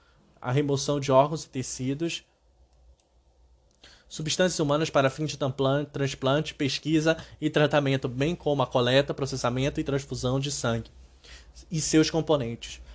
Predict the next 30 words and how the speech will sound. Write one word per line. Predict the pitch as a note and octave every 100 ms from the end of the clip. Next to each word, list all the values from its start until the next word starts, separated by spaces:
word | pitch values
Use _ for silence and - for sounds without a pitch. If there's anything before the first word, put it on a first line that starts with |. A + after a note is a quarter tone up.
| -
Vedado | F3+ F#3+ G3+
todo | G3 E3+ D#3+
tipo | F3 D3+
de |
comercialização, | D3+ C#3+ C#3 A#2+ A#2 A2 D3 C#3
apenas | - E3+ F3
em | C#3
dois | C3+
mil | B2+ A#2
e |
dois | A#2+ C#3
a | B2+
regulamentação | B2 B2 B2 - D#3
legal | C#3 C3
desse | B2+ A#2+
artigo, | A2+ - C3+ C3
apresentada | A#2+ A#2 A#2 B2+ A#2+
por | - A#2+
Sérgio | - C3 D3 D#3 D#3+ - -
Arouca, | B2+ A#2+ A#2+ D3 - B2 G#2+ -
foi | - F3
aprovada | C#3+ E3 C#3 C3 D#3
com | D#3 C3+
a | B2
proibição | C#3 C3+ C3 C#3+
da | C#3
doação | C3+ C3 C#3 C#3 C#3 -
gratificada | C#3+ C#3+ C#3 C#3 C3 C3
de | C3+
sangue, | - C3+ A#2+ -